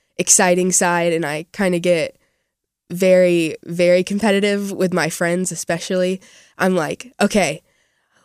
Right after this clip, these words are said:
let's, let's maybe, like, bet a little bit. Let's see what we can do here." Um, uh,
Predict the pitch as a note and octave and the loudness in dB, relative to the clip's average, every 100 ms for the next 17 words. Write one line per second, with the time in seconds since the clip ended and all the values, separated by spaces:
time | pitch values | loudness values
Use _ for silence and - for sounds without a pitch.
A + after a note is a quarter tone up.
0 | _ - G3 F#3+ F#3+ - G3+ G3+ A3 G3+ | _ -2 0 2 0 -2 0 2 2 2
1 | F#3+ E3+ E3 - F#3 G3+ G3+ G#3 G3+ A3 | 2 0 -2 0 2 2 2 0 0 -2
2 | F#3 - A#3+ F#3+ F3 F#3 F3+ F#3 F#3+ F3+ | -2 -2 0 0 -2 -4 -2 0 2 2
3 | D#3 E3+ - - - G#3+ G#3 F3 D#3 - | 2 0 -6 -20 -4 2 4 4 0 -8
4 | - _ - G#3+ G3 E3+ | -16 _ -2 2 4 2